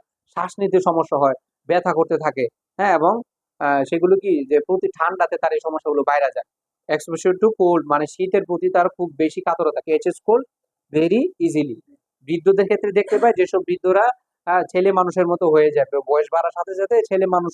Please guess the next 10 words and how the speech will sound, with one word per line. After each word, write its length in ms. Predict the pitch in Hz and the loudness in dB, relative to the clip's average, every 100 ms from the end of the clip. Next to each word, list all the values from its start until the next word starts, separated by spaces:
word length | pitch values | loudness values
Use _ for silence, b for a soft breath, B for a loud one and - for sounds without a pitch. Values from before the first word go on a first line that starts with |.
| 170 | 0
হয়ে 180 | 151 | 0
যায়, 140 | 139 139 _ _ _ | 2 -4 _ _ _
হ্যাঁ, 160 | 208 208 | -2 -2
বুদ্ধি 380 | 156 147 160 156 | -2 -4 -4 -4
শুদ্ধি 240 | 202 170 170 | -4 -2 0
কম 180 | 185 180 | 0 0
থাকে, 180 | 175 151 | -2 -4
বুঝে 280 | 147 170 165 | -2 -2 -4
শুনে 280 | 151 160 160 | -4 -2 -2
কম, 160 | 175 165 | 0 -2